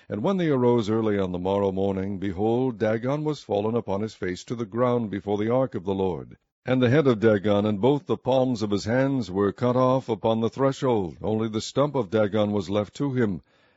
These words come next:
Therefore neither the priests of Dagon nor any that come into Dagon's house tread on the threshold of Dagon in Ashdod unto this day. But the hand of the Lord was heavy upon them of Ashdod, and he destroyed them and smote them with emerods, even Ashdod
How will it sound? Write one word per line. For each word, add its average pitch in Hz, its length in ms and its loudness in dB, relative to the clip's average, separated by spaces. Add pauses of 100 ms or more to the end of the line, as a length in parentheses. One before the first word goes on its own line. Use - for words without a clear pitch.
(120)
Therefore 95 400 0
neither 104 320 2
the 98 140 -2
priests 139 380 -6
of 98 140 -4
Dagon 98 460 2
nor 104 200 2
any 123 220 -2
that 127 240 -2
come 135 220 0
into 123 200 -2
Dagon's 104 600 0
house 127 340 -2 (220)
tread 120 280 2
on 107 140 2
the 104 140 0
threshold 123 520 -2
of 90 140 -4
Dagon 95 460 -2
in 95 100 -4
Ashdod 95 580 -2
unto 95 280 -6
this 92 180 -6
day. 95 460 -4 (560)
But 127 100 0
the 117 100 0
hand 156 280 0
of 131 80 -2
the 120 80 2
Lord 120 340 2
was 110 160 -4
heavy 98 320 -2
upon 92 340 -6
them 98 200 -2
of 92 120 -2
Ashdod, 101 600 -2 (320)
and 98 120 -8
he 117 80 -4
destroyed 127 640 -2
them 95 180 -4
and 104 140 -4
smote 131 420 -4
them 101 180 -4
with 95 220 -6
emerods, 101 720 -2 (220)
even 107 320 -2
Ashdod 113 640 -2